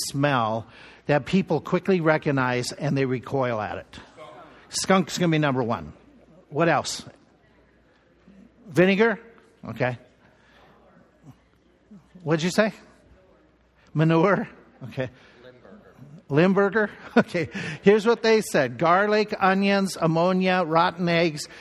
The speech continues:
and skunk. Uh, name a job a clumsy person should be fired from.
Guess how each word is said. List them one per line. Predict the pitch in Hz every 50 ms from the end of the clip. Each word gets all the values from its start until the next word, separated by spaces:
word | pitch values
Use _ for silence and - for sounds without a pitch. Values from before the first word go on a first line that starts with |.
| - - -
and | 156 147 131
skunk. | - - - 185 165 127 98 - - - - - - - - -
Uh, | 180 180 175 175 175 175 175 170 165 151 143
name | 156 196 226 240
a | 254 233 - - - - 139
job | - - 202 175 170 165 156 135 143
a | 156 147
clumsy | - - - 175 180 185 190 202 202 170 196 185 170
person | - - 175 175 170 160 - - 139 123 123 123 - - -
should | - - - 147 127
be | 135 131
fired | - - 139 123 120 113 95
from. | - 107 85 87